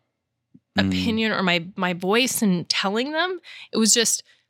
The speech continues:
Speaker 2: it was so weird too, because two people come, my manager and, um, manager of the other branch or whatever, both came in with a box. I w-, I wasn't allowed to, like,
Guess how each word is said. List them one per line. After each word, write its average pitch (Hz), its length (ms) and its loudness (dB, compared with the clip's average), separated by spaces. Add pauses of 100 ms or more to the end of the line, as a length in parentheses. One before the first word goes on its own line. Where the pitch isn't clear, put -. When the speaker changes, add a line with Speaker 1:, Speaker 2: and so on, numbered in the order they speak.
(380)
Speaker 2:
it 254 80 2
was 240 160 0
so 233 240 2
weird 214 340 0
too, 220 220 0
because 196 280 -2
two - 220 0
people 240 340 -2
come, 214 380 -2 (340)
my 196 160 2
manager 247 720 4
and, 196 640 2
um, 175 460 -4 (140)
manager 196 520 0
of 190 140 -2
the - 180 -4
other 175 400 0 (360)
branch 175 360 4
or 202 60 -2
whatever, 190 400 2
both 165 340 -2
came 185 280 0
in 185 160 4
with 190 100 0
a 196 80 2
box. 160 640 -2 (420)
I 196 100 4
w-, 185 180 -4 (120)
I 190 140 0
wasn't 185 300 -4
allowed 185 380 -2
to, 190 200 -2
like, 170 480 -2